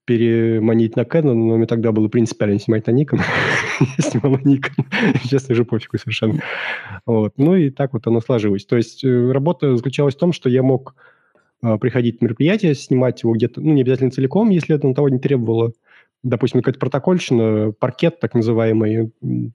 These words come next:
ты приходишь, э, там какой-нибудь ученый совет заседаешь, все лица по-, пофоткал, все, всех выступающих подснял и ушел дальше на пары. Вот. И в таком формате я там примерно оставался года,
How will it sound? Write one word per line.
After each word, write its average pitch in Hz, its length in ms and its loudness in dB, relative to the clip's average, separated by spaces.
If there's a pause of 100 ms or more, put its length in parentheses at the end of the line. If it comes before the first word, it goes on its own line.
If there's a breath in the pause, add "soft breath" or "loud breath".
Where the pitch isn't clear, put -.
ты - 80 -2
приходишь, 131 720 -2
э, 113 240 0
там 110 120 0
какой-нибудь 107 240 0
ученый 110 240 0
совет 117 160 -2
заседаешь, 123 360 0
все 120 120 -2
лица 110 180 -4
по-, 113 160 -2 (140)
пофоткал, - 680 -2
все, 110 640 0 (220)
всех - 240 -6
выступающих 110 540 -4
подснял 131 480 -2
и 120 60 0
ушел 120 460 0
дальше 117 280 0
на 110 80 0
пары. 98 280 -4 (720 loud breath)
Вот. 101 400 -2
И 120 880 2
в - 40 -16
таком 139 300 -2
формате 147 480 -2
я 120 160 2
там 117 160 0
примерно 120 380 0
оставался 117 840 -2
года, 110 380 -2